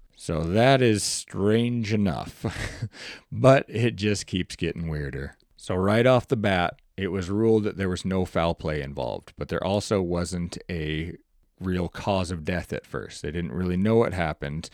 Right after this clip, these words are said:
She was just dead in the back seat, but there was no stab wounds or no strangulation or anything like that that you would expect from, you know, a murder scene.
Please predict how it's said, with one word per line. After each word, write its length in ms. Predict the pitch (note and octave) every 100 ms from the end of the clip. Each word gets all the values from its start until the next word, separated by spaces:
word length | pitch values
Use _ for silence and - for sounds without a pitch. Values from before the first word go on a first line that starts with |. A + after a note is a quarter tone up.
| - - _
She 180 | - D#2+
was 160 | D#2+
just 220 | E2 D#2+
dead 180 | - E2
in 60 | E2+
the 80 | E2
back 260 | F2 F2
seat, 280 | - G2+ -
but 100 | D2+
there 100 | D2+
was 140 | D#2
no 140 | D#2 D#2
stab 460 | - E2+ E2+ E2
wounds 480 | F2 F2+ F2 F2 D#2+
or 80 | D#2+
no 280 | D2+ D2+ D2+
strangulation 1000 | - - E2+ E2 D#2 F2+ F2+ - E2+ E2
or 80 | D#2+
anything 320 | D#2 D#2 E2
like 200 | D#2 D#2
that 280 | - F2 E2
that 200 | - -
you 80 | E2
would 100 | D#2
expect 500 | D#2+ - - D2+ -
from, 440 | - C#2+ D2+ D2 C#2+
you 100 | D2+
know, 120 | D2
a 80 | D#2+
murder 400 | F2+ F2+ C#2+ C#2
scene. 340 | - - -